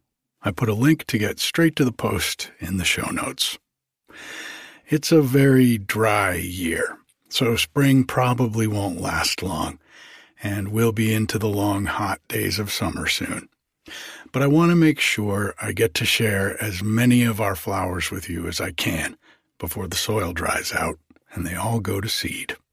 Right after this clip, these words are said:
Three new people joined the Listen to Sleep Patreon this week, and two of them have almost the same name. I want to give a big thank you to Jacob. Thank you.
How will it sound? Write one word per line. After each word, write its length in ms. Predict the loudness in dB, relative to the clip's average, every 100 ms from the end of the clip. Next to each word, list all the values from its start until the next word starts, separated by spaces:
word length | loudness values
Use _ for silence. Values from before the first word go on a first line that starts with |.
| _ _ _ _ _ -20 -18 -18 -20 -20 _ _
Three 280 | -2 2 4
new 220 | 6 6
people 600 | 4 2 2 2 2 -2
joined 360 | -2 4 6 6
the 100 | 4
Listen 340 | 2 2 4
to 80 | 4
Sleep 380 | 2 4 2 2
Patreon 640 | 0 2 2 0 -2 -4 -4
this 240 | -4 -4
week, 300 | -2 -6 -6 -14 -18 _ _ _ -6
and 240 | -6 -4
two 220 | 4 6
of 120 | 6 2
them 320 | -2 -2 -4 _ -6
have 240 | -4 -4 -6
almost 580 | 0 4 2 0 -6
the 80 | -6
same 420 | -2 0 2 2
name. 340 | 2 0 -6 -12 _ _ _ _ -16 -14 -14 -18 -8
I 140 | 0
want 200 | 4 6
to 40 | 6
give 240 | 6 4
a 60 | 0
big 380 | 2 2 2
thank 380 | 0 4 4 6
you 160 | 4 4
to 340 | 2 2 2
Jacob. 680 | 2 2 4 4 0 -2 -8 _ _ _ _ _ -6
Thank 300 | -4 -4 -8
you. 220 | -12